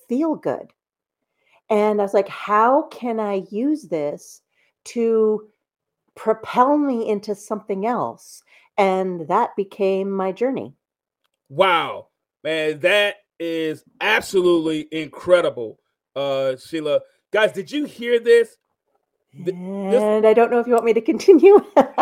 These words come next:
Speaker 1: <laughs> with my journey or not. Um,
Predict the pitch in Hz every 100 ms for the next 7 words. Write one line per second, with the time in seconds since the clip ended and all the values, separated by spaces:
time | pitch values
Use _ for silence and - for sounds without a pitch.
0 | 262 - - 349 294 247 214 220 208 202
1 | 208 202 208 208 196 190 180 349 - -
2 | _ - _ _ 196 185 175 170 170